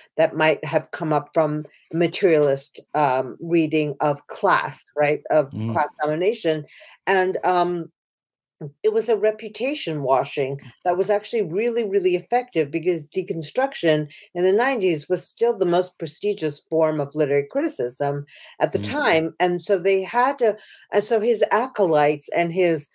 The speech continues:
Speaker 1: students really focused on creating, and this was a turn to ethics, like, we're going to be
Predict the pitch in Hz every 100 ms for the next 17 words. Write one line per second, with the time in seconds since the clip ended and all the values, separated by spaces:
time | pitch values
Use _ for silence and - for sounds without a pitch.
0 | _ - - - 285 262 147 156 147 -
1 | _ _ - 208 247 226 214 185 180 _
2 | 214 214 202 165 160 - - 160 156 156
3 | 147 - - 196 196 175 156 - 185 190
4 | 185 190 160 175 170 - 220 220 214 -
5 | 214 185 123 - - - - - _ -
6 | 196 208 220 196 170 196 190 185 175